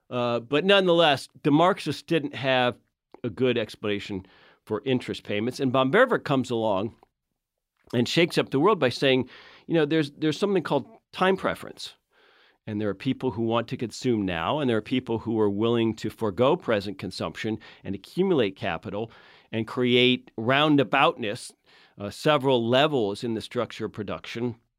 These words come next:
And because, uh, all, all individuals have different time preference, which is constantly shifting and subjective, we develop, uh, this concept of interest, which we pay to borrow money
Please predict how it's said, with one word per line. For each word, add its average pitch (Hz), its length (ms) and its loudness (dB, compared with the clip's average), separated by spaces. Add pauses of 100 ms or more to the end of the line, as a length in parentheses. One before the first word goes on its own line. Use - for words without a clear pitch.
(840)
And 120 220 2
because, 143 500 2 (340)
uh, 110 280 -2 (120)
all, 127 300 -2
all 151 220 4
individuals 139 500 2
have 127 240 -2
different 139 340 -2
time 143 280 0
preference, 135 600 -4 (280)
which 113 180 -8
is 113 100 -6
constantly 127 460 0
shifting 120 540 -4
and 110 160 -4
subjective, 117 720 -2 (320)
we 113 160 -4
develop, 120 500 0
uh, 123 140 -6
this 117 180 -8
concept 117 540 -4
of 110 160 -6
interest, 185 480 -2
which 110 220 -8
we 110 100 -4
pay 117 260 -2
to 113 80 -6
borrow 107 480 0
money 117 400 -2